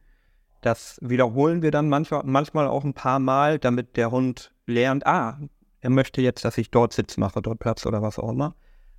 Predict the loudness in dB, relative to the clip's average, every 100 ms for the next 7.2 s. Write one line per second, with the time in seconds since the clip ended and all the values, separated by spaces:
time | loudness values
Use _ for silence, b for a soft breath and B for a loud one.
0 | -6 0 2 2 -4 -10 _ _ -20 -20
1 | -20 -20 -20 -20 _ -20 _ _ 2 6
2 | 6 4 2 2 2 0 -4 _ _ -2
3 | 0 2 -2 -10 -20 -20 _ _ _ _
4 | _ _ _ 2 4 4 0 -4 0 4
5 | 4 0 -10 -4 0 2 2 0 0 0
6 | 0 -2 -4 -8 -14 _ _ -20 -8 -4
7 | -2